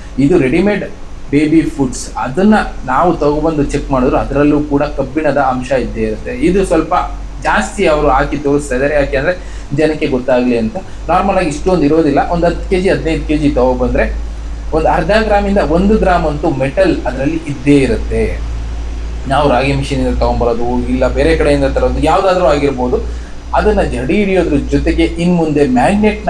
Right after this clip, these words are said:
ಬಳಸಿ ಈ ತರ ಸಪರೇಟ್ ಮಾಡೋದು ಅವಶ್ಯಕತೆ ಇರುತ್ತೇನೋ. ಒಂದ್ಸಲ ಯೋಚನೆ ಮಾಡಿ. ಯಾಕೆ ಅಂದ್ರೆ ಈ ಮೆಟಲ್ ಆಬ್ಜೆಕ್ಟ್ಸ್‌ಗಳು, ಸ್ಟ್ರಾಂಗ್ ಮೆಟಲ್ ಆಬ್ಜೆಕ್ಟ್‌ಗಳು ನಮ್ಮ ದೇಹದಲ್ಲಿ ರಿಯಾಕ್ಟ್ ಆಗುತ್ತೆ. ಆ ರಿಯಾಕ್ಷನ್ ಇಂದ ಬೇರೆ ಬೇರೆ ರೀತಿ ಅಂಗಗಳಲ್ಲಿ ಕಾಯಿಲೆಗಳು ಬರ್ಬೋದು. ಇನ್ನ ಮೆಟಲ್ ರಸ್ಟ್ ಹಿಡಿದ್ರೆ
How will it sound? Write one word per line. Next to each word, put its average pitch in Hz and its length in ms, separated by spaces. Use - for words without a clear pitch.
ಬಳಸಿ 151 320
ಈ 147 140
ತರ 143 100
ಸಪರೇಟ್ 156 480
ಮಾಡೋದು 151 280
ಅವಶ್ಯಕತೆ 123 500
ಇರುತ್ತೇನೋ. 107 640
ಒಂದ್ಸಲ 123 220
ಯೋಚನೆ 117 340
ಮಾಡಿ. 110 200
ಯಾಕೆ 135 320
ಅಂದ್ರೆ 110 240
ಈ 220 380
ಮೆಟಲ್ 147 300
ಆಬ್ಜೆಕ್ಟ್ಸ್‌ಗಳು, 117 640
ಸ್ಟ್ರಾಂಗ್ 170 440
ಮೆಟಲ್ 135 260
ಆಬ್ಜೆಕ್ಟ್‌ಗಳು 113 720
ನಮ್ಮ 208 300
ದೇಹದಲ್ಲಿ 147 560
ರಿಯಾಕ್ಟ್ 139 420
ಆಗುತ್ತೆ. 113 580
ಆ 160 200
ರಿಯಾಕ್ಷನ್ 160 460
ಇಂದ 131 140
ಬೇರೆ 156 180
ಬೇರೆ 165 280
ರೀತಿ 139 240
ಅಂಗಗಳಲ್ಲಿ 143 720
ಕಾಯಿಲೆಗಳು 147 560
ಬರ್ಬೋದು. 101 720
ಇನ್ನ 160 180
ಮೆಟಲ್ 135 320
ರಸ್ಟ್ 120 260
ಹಿಡಿದ್ರೆ 160 520